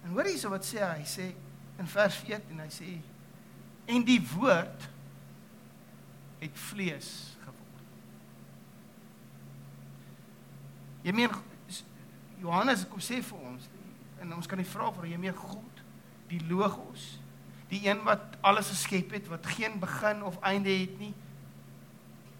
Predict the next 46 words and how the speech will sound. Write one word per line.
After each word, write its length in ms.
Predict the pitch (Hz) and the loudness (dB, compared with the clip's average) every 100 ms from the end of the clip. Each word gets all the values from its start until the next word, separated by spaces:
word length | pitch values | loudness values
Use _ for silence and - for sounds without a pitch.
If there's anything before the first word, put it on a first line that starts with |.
| - - - | -18 -14 8
Hy 100 | 175 | 8
het 120 | 202 | 10
nie 120 | 247 | 8
'n 40 | |
skepper 460 | 233 - 233 226 226 | 8 6 4 4 4
nie, 140 | 208 | 8
hy 180 | 185 175 | 10 12
is 280 | 220 262 240 | 12 10 8
die 100 | 226 | 4
skepper. 540 | - - 208 - 226 214 - - - - - - - - - | 0 2 0 0 -8 -8 -14 -18 -20 -20 -20 -18 -18 -16 -4
Jy 80 | |
sê 220 | 170 - 240 | 0 6 10
hy 120 | 208 | 12
het 220 | 240 - | 10 0
een 260 | 254 254 226 | -2 -2 -4
van 220 | - 214 | -8 -8
ons 280 | 214 247 220 | 4 4 4
geword, 420 | 214 170 156 - | 0 -6 -8 -6
soos 200 | 247 202 | -4 -2
een 160 | 226 202 | 0 -2
van 160 | 208 | -2
ons 180 | 190 170 | -4 -6
geword. 280 | - - - - - - - - | -8 -10 -12 -14 -16 -14 -14 8
Alhoewel 380 | 196 208 220 220 | 8 12 12 12
hy 80 | 208 | 12
niks 300 | 196 240 - | 10 10 4
met 120 | - 214 | -4 -2
ons 140 | 202 | 4
in 80 | 202 | 2
gemeen 300 | 180 180 185 | 4 2 2
gehad 220 | 180 180 160 | 2 0 2
nie. 60 | |
Hy 80 | 165 190 | 4 4
was 100 | 185 | 8
glad 240 | 277 262 | 12 12
nie 80 | 240 | 10
dieselfde 480 | 233 277 269 262 254 | 8 12 12 12 12
as 140 | - | 6
ons 200 | 202 190 | 4 0
nie, 80 | 185 | 2
maar 180 | 180 180 | 6 6
hy 20 | |
het 80 | 180 | 6
soos 220 | 226 180 | -2 -2
ons 280 | - 226 226 208 | -4 -8 -6 -6
geword. 380 | 185 156 - | -6 -6 -8